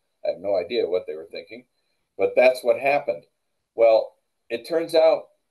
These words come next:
there aren't enough licensed plumbers to do the testing.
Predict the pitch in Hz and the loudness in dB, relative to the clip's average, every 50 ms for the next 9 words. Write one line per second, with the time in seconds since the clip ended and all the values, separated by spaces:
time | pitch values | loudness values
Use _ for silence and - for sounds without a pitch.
0 | _ - 113 110 117 110 117 123 123 120 117 117 113 113 113 - - - 104 101 | _ -4 -2 0 0 0 0 -2 -2 -4 -4 0 0 0 0 -2 -4 -2 0 0
1 | 104 104 - 104 104 - _ - 101 101 104 101 101 - _ - 92 92 123 147 | 0 -2 -6 -14 -20 -16 _ -8 -8 -6 -6 -10 -14 -14 _ -20 -18 -14 -12 -12
2 | 151 117 - _ - - - _ _ _ | -12 -12 -16 _ -16 -16 -16 _ _ _